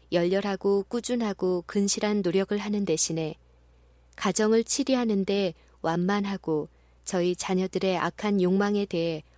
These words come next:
엄하게 다스리지 않는다면 그들은 엘리처럼 행하는 것이 된다. 그들은 그리스도의 사업의 수치를 가져오고 자신과 저희 가족들을 파멸시키게 될 것이다.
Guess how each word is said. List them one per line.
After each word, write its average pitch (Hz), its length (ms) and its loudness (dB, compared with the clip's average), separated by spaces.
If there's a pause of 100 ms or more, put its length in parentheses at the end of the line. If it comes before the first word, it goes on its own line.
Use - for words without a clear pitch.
(160)
엄하게 202 480 2
다스리지 208 580 -2
않는다면 180 680 -2 (640)
그들은 214 500 4 (320)
엘리처럼 226 680 0
행하는 254 360 -2
것이 185 240 -2
된다. 160 440 -8 (1120)
그들은 226 600 6
그리스도의 233 580 2
사업의 226 500 2
수치를 247 520 0
가져오고 170 760 -2 (380)
자신과 190 680 2
저희 190 320 0
가족들을 190 720 -2
파멸시키게 233 760 0
될 190 180 -2
것이다. 156 540 -2